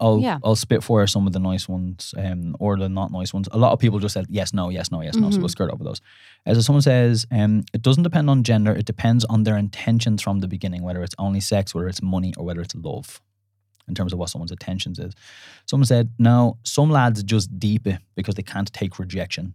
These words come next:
Speaker 1: If she doesn't like you, she doesn't like you." Someone said, um,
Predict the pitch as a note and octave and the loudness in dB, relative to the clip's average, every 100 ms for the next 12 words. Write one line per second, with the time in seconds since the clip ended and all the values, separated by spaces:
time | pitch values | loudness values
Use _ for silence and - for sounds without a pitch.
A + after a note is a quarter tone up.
0 | _ - A2 A#2+ A#2+ G2 F#2+ G2 E2+ _ | _ -10 0 2 2 0 -2 -6 -8 _
1 | - F2 F2 D2+ - F2 _ _ _ _ | -10 -8 -8 -12 -14 -16 _ _ _ _
2 | _ _ _ _ _ _ _ _ - - | _ _ _ _ _ _ _ _ -16 -2
3 | A2 G#2 G2+ - G2+ G2+ G2+ G2+ G2 - | 2 2 0 -2 0 2 2 0 0 -4
4 | _ _ _ _ _ _ _ G#2 G#2 G2+ | _ _ _ _ _ _ _ 2 6 6
5 | G#2 | 4